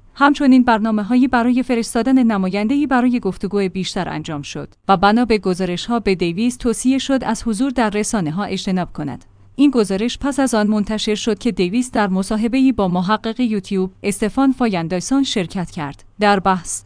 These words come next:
او استدلال کرد که سقوط توکن لیبرا به جای یک کلاهبرداری، یک شکست تجاری بود.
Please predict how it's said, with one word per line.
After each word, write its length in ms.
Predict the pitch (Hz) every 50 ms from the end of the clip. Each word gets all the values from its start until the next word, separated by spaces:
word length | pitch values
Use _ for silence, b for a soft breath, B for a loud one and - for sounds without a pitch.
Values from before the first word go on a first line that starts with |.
| - _
او 180 | - 277 269
استدلال 480 | 240 254 - - - 226 190 202 190 185
کرد 320 | 185 - 233 214 208 208
که 100 | - 240
سقوط 360 | 233 - - 262 254 302 - 277
توکن 400 | 254 - 247 220 - 247 240 226
لیبرا 440 | 208 190 175 165 - 190 196 196
به 140 | 190 - 233
جای 180 | - 277 277 262
یک 300 | 233 240 208 233 262 247
کلاهبرداری، 880 | - 247 196 185 175 160 - 196 160 139 - 160 156 202 233 262 269 - - - -
یک 180 | 240 269 262 -
شکست 420 | - 247 240 262 277 262 - 262
تجاری 420 | 240 - 196 175 - 160 160 196
بود. 220 | 180 147 139 -